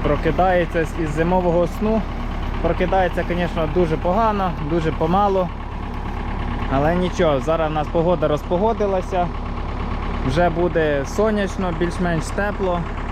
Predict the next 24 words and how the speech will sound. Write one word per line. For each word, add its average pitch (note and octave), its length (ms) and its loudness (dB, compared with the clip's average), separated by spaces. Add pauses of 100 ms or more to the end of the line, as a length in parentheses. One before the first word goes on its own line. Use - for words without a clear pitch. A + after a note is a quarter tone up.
(160)
Я D#3+ 120 0
думаю, E3+ 400 0
що E3 120 -2
за D3+ 140 0
якийсь D#3+ 240 -2
тиждень... F3 520 -2 (1040)
Півтора F3+ 500 0 (300)
вона D#3+ 240 -2
себе D#3+ 420 -2
більш-менш, D#3+ 500 -2 (180)
е, C#3 320 0 (1800)
вирівняє D#3 580 0
в C#3 100 -2
рості, E3 460 -2 (260)
та D#3 120 -2
ще D#3 160 -4
й D3+ 60 0
раніше C#3 380 -2
розвин-, A#2 580 0
розвилася. B2 600 0 (1800)
Так, E3+ 180 4 (100)
відкриваємо F3 720 4
наші F3 440 2 (360)
краніки, G#3+ 560 4